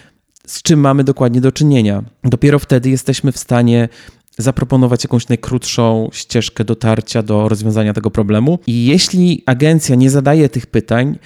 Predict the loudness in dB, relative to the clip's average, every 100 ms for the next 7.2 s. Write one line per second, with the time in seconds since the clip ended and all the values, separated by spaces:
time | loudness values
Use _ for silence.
0 | -20 -8 -6 -2 0 0 0 -2 -2 0
1 | 2 2 0 -2 -2 0 -2 -8 _ _
2 | _ -8 -2 0 0 -2 -4 -6 -8 -8
3 | -4 -4 -4 -4 -4 -2 -2 -2 -2 0
4 | 0 0 0 0 0 0 -2 -6 -4 -2
5 | -2 -4 -8 -18 -20 -20 _ _ -2 2
6 | 2 2 -2 -4 0 2 2 0 0 0
7 | 0